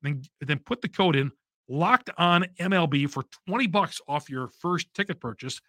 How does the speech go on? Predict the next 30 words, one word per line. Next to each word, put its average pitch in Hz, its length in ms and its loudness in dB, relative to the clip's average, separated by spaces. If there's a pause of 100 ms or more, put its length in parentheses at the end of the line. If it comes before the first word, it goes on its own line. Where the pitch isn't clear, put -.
(140)
That's - 220 -10
Locked 196 340 0
On 180 280 2
M 170 120 0
L 156 140 2
B. 131 240 -4
Download 208 500 0
the 175 60 -2
Game 175 260 -2
Time 170 240 -2
app 147 160 -4
today. 127 200 -8
Last 165 280 -8
minute 160 160 -10
tickets, 143 300 -12 (340)
lowest 147 380 0
price 123 500 -4 (320)
guaranteed. 113 600 -10 (520)
Uh, 143 220 2
you - 80 -4
know, 165 60 0
speaking 220 300 2
of 175 60 6
opening 165 300 4
day, 156 160 4
I 180 40 6
know 285 120 0
some 175 240 0
of 143 60 4
you 107 140 -6